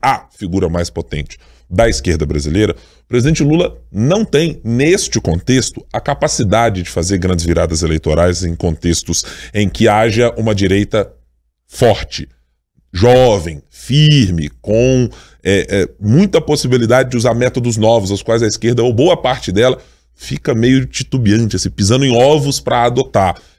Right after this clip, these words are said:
É, e eu tô falando de uso de redes sociais, et cetera, não tô falando de discurso de, né, de ódio, de ataque ou coisas dessa natureza, não. São ferramentas mesmo de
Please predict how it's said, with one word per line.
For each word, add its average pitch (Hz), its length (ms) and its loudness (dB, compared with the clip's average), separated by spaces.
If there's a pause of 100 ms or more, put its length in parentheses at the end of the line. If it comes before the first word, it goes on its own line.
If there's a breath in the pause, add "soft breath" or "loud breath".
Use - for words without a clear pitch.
É, 95 200 0
e - 60 -6
eu 117 80 0
tô 143 80 -2
falando 160 260 0
de 214 120 0
uso 160 240 4
de 104 80 4
redes 113 160 0
sociais, 101 440 0
et 85 60 -4
cetera, 101 140 -4
não 98 100 -10
tô - 80 -12
falando 139 240 -4
de 123 60 -4
discurso 101 480 -4
de, 85 200 0 (320 loud breath)
né, - 80 -4
de 80 140 -2
ódio, 95 220 2
de 85 80 0
ataque 101 260 -4
ou 104 60 -2
coisas 104 260 0
dessa 101 240 -2
natureza, 101 400 -2
não. 85 160 -2
São 101 120 -8
ferramentas 160 680 0
mesmo 143 260 -4
de 160 180 -2